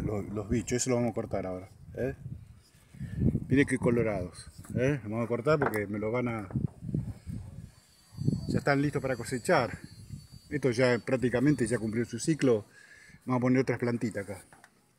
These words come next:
Pero hacemos la recorrida, gente. Miren las calabazas. Para hacer mermelada, ¿eh?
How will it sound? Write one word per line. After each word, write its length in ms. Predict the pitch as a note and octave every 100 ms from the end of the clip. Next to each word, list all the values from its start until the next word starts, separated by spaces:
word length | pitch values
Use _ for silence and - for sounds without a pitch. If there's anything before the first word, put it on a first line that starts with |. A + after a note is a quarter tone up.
| _ _ _ _ - - - -
Pero 180 | - A2
hacemos 300 | A2 D#3+ D#3+
la 120 | C#3 B2+
recorrida, 540 | B2 B2 D#3 F#3+ C#3+
gente. 320 | - F3 C#3
Miren 220 | C3+ D3+
las 100 | B2+
calabazas. 500 | - D3 G3+ - - - - - _ _ _ -
Para 140 | G#2
hacer 180 | A#2+ C3+
mermelada, 720 | B2+ G#2+ A#2 D#3 F3+ E3 E3+ _ - _ _ _ _ _ _ _ -
¿eh? 180 | B2+